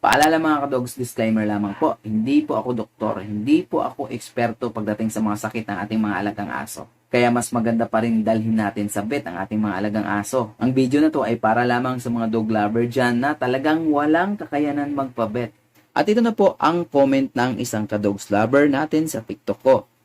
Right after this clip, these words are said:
Yung sa akin po, proven pinakulo ang dahon ng sitaw with brown sugar,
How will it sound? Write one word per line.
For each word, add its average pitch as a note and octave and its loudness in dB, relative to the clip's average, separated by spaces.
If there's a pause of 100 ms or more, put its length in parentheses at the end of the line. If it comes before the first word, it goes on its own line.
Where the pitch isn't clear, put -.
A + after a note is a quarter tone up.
(260)
Yung D3+ 4
sa F#3 2
akin F3 2
po, - 2
proven E3 4
pinakulo C#3+ 2
ang C#3 0
dahon B2+ 0
ng A#2+ 0
sitaw A#2 -2
with A2 0
brown G#2 2
sugar, G#2 -2